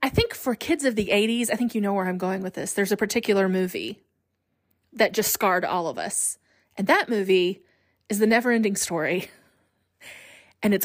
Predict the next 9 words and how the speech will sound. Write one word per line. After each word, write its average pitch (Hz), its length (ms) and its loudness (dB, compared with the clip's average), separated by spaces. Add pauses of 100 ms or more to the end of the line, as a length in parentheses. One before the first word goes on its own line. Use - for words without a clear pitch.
Artax 254 540 2
the 254 80 -4
horse - 580 0 (320)
sinking 247 640 2
into 202 120 0
the 180 120 -2
swamps - 340 0
of 196 80 -6
sadness. 156 540 -2